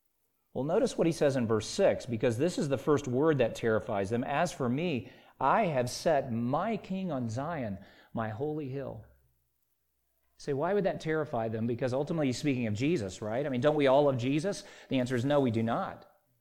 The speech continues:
We get a little taste of this in the political cycle right now. Uh, there's an innate rebellion in all of us. And, and, you know, if you're a conservative, what does the thought of Joe Biden's election do to you?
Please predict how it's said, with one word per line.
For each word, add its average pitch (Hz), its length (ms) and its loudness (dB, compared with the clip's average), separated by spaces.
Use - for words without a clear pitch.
We 196 120 2
get 277 120 10
a 254 60 12
little 180 380 10
taste 170 400 6
of 131 80 4
this 123 200 4
in 131 80 4
the 127 60 2
political 143 440 6
cycle 127 460 4
right 113 220 4
now. 107 320 0
Uh, 139 120 6
there's 143 360 8
an 147 160 6
innate 196 380 4
rebellion 135 580 6
in 135 280 2
all 151 360 8
of 113 100 4
us. 113 360 2
And, 135 320 4
and, 139 160 -2
you 147 60 -2
know, 151 120 4
if 131 120 2
you're 185 180 8
a 185 40 8
conservative, 175 880 0
what 180 200 6
does 190 160 6
the 175 100 4
thought 156 300 6
of 120 80 4
Joe 139 220 4
Biden's 131 340 4
election 117 440 0
do 110 160 0
to 110 60 0
you? 104 300 -4